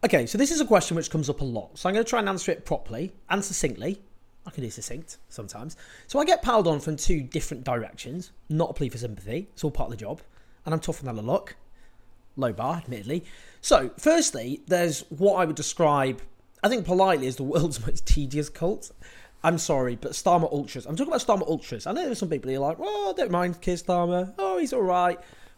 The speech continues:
Whatever." I mean the people who are like, "If you say anything about my dear leader, Keir Starmer, then I'm gonna leave the world's most tedious comments on your Twitter feed for the rest of your life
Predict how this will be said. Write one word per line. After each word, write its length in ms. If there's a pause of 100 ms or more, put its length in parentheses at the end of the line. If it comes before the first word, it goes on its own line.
Whatever." 520 (360)
I 80
mean 160
the 60
people 300
who 80
are 80
like, 520 (180)
"If 180
you 440
say 260
anything 480 (200)
about 280
my 260
dear 260
leader, 340
Keir 220
Starmer, 500 (760)
then 120
I'm 220
gonna 460
leave 440
the 60
world's 320
most 260
tedious 300
comments 760
on 160
your 180
Twitter 420
feed 440 (380)
for 140
the 60
rest 220
of 60
your 140
life 460